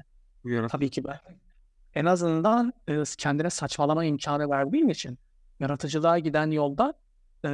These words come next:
Speaker 2: belki bir tetikleyici olabileceğine inanıyorum. Yani çünkü bu, bu arada yaratıcılık manipülasyonlarının bir kısmı boyuna yapılıyor gerçekten. Yani
Speaker 1: Tabii,
Speaker 2: sen,
Speaker 1: tabii.
Speaker 2: senden bir nesneyi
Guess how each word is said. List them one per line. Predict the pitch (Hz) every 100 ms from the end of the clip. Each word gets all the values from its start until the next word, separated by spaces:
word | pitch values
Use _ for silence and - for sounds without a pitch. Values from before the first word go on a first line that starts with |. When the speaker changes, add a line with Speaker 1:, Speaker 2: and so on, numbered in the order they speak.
| 143 143 143 147 147
Speaker 2:
belki | 170 180 175
bir | 180 - -
tetikleyici | - 165 - 156 156 143 139 _ _
olabileceğine | - 135 135 131 131 127
inanıyorum. | - - _ - - _ -
Yani | 139
çünkü | 143 165 196 180
bu, | 165
bu |
arada | 156 190 196
yaratıcılık | 151 156 165 170 190
manipülasyonlarının | 151 151 160 165 165 165 165 165
bir | 170
kısmı | - 202 180 - _
boyuna | 151 151 160
yapılıyor | 139 135 131
gerçekten. | 135 131 - - - - _ _ -
Yani | 151
Speaker 1:
Tabii, | 139
Speaker 2:
sen, | - 160
Speaker 1:
tabii. | 143
Speaker 2:
senden | - 170 139 170 - _ -
bir | 180 175
nesneyi | 165 - 165 143